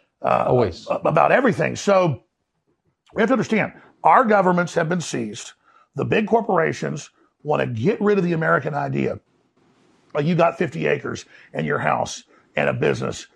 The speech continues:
Speaker 1: and a farm, and you can take care of your family, and, and, and you're independent. They have to destroy all that because the rest of the world aspires to that.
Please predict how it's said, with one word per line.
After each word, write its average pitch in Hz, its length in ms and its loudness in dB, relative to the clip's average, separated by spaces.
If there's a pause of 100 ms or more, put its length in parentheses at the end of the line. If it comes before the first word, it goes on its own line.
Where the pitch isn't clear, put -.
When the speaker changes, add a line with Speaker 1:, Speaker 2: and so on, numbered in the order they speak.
(140)
Speaker 1:
and 69 140 -2
a - 60 -6
farm, 143 500 0 (260)
and 71 120 -4
you 71 40 -4
can 71 100 -4
take - 200 -2
care 151 140 -2
of 135 40 -2
your 139 100 -4
family, 143 460 -4 (220)
and, - 220 -4
and, 135 160 -4
and 139 160 -8
you're 151 180 -2
independent. 139 560 -4 (480)
They 151 280 0
have 208 260 0
to 190 80 -2
destroy 190 640 0
all 139 220 4
that 127 300 0 (160)
because 165 280 -4
the 143 80 0
rest 202 240 0
of - 40 -16
the 196 60 -4
world 170 300 0
aspires 175 800 -6
to 127 120 -6
that. 110 220 -4